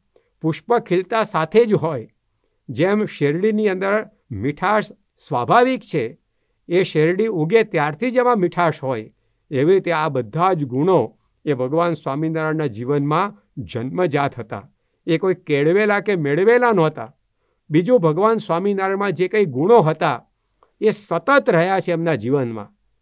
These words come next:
કારિયાણીના દસમા વચનામૃતમાં તેઓ કહે છે કે અમે શ્રી રામાનંદ સ્વામી પાસે આવ્યા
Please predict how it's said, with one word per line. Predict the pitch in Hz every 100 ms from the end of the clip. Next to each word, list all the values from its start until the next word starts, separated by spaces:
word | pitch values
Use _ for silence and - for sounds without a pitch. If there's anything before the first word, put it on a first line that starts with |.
| _ _
કારિયાણીના | - 135 156 160 151 156
દસમા | 139 131 - 165
વચનામૃતમાં | 156 135 147 147 143 143 151 143
તેઓ | 147 139 147
કહે | 143 127
છે | 135 180 123 123 _ _ _ _
કે | 165
અમે | 143 196
શ્રી | 214 202 190
રામાનંદ | 151 143 196 220 226
સ્વામી | 214 175 185
પાસે | 185 143 139 170
આવ્યા | 165 123 131 170 120